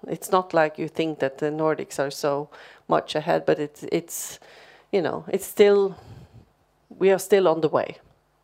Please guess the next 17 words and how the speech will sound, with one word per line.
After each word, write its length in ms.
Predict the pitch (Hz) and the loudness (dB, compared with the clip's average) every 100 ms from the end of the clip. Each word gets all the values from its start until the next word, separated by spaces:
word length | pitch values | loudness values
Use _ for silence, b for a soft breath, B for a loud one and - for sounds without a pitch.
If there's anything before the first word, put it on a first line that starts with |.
| _ - | _ 0
And 140 | 175 | 4
I, 160 | 160 160 | 4 4
what 220 | 175 190 | 4 6
I 120 | 202 | 4
see 260 | 202 - 170 | 2 -2 0
now 280 | 156 160 | 0 2
is 160 | 156 - | -2 -2
in 120 | 165 | -4
the 80 | 160 | 0
workplace, 460 | 160 170 - 139 - | 2 0 0 -4 -2
there's 280 | 143 143 | -6 -6
a 40 | 160 | -10
huge 540 | - - 196 - - | -10 -6 -4 -6 -6
job 260 | - 131 - | -2 -2 -2
to 60 | - | -10
be 80 | |
done. 280 | 135 151 170 | -8 -6 -8